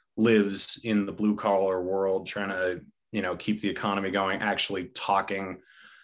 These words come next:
to these experts. And it's, uh, it's a good place for me to be, 'cause I, uh, I'm not an expert.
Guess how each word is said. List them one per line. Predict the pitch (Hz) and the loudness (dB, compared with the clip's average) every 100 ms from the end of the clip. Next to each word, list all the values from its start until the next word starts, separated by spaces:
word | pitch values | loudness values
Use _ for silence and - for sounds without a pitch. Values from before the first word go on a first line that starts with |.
| _ - | _ 0
to | 123 | 6
these | 107 101 | 6 6
experts. | 107 107 - 107 92 - | 2 0 2 2 2 0
And | 104 98 | -2 -2
it's, | 92 - | -4 -2
uh, | 101 90 87 85 - _ - | 0 0 -2 -4 -8 _ -6
it's | 120 | 2
a | |
good | 139 160 | 4 6
place | 180 151 | 6 6
for | - | 6
me | 110 117 | 6 6
to | 110 | 4
be, | 107 101 101 | 4 0 0
'cause | 101 | -2
I, | 110 110 110 104 | 0 2 2 2
uh, | 101 95 95 92 _ _ - | 0 0 -2 -4 _ _ -2
I'm | 113 | 4
not | 110 110 107 | 6 8 6
an | 104 | 2
expert. | 101 - - 98 98 | 0 0 0 0 -2